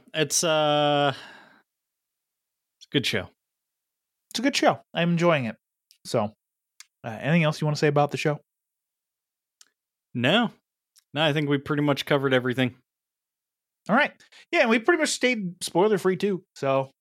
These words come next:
Speaker 2: you, you, there's not much you know from, like, the latter four episodes, and you'll be, you'll be, you have a good enough primer to watch and be invested if you're invested. If not, whatever.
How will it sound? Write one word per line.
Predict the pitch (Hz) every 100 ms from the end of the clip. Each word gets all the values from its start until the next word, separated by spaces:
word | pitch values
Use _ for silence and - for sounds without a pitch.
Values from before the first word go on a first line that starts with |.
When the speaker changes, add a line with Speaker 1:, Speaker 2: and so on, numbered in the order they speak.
| - -
Speaker 2:
you, | 156 180 175 180 - - - -
you, | 185 226
there's | 196 208 185
not | 220 277
much | 262 226
you | 226
know | 202 233
from, | 196
like, | 185 160
the | 156
latter | 151 151 175
four | 180 165
episodes, | 160 170 165 147 147 139
and | 143 147 139 139
you'll | 143 160 165 170
be, | 175 180 180 175 185 - - _ _ _
you'll | 190 233
be, | 269 247 240 226 214 180 _
you | 220
have | 285
a | 254
good | 277
enough | 285 269
primer | - 226 214 214 220 220 _ _ _ _
to | -
watch | 156 175 175 - - - -
and | 156 151
be | 143 160
invested | 156 156 - 151
if |
you're | 160 160
invested. | 151 143 147
If | 135
not, | 135 123 120
whatever. | 120 107 104